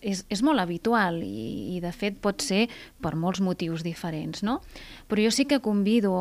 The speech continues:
a les persones a fer aquesta reflexió de, d'aquest sentiment, no? Haver-lo analitzat, haver-lo valorat, haver fet aquest procés d'acompanyament psicològic, si cal, no? Perquè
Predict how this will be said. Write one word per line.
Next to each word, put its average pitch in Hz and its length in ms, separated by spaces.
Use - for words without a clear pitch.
a 175 220
les 180 180
persones 190 460
a 196 80
fer 185 140
aquesta 196 260
reflexió 190 840
de, 185 160
d'aquest 175 320
sentiment, 208 720
no? 233 80
Haver-lo 185 320
analitzat, 196 800
haver-lo 175 320
valorat, 202 640
haver 180 240
fet 202 160
aquest 190 240
procés 185 480
d'acompanyament 180 1120
psicològic, 208 580
si - 220
cal, 233 320
no? 359 160
Perquè 180 380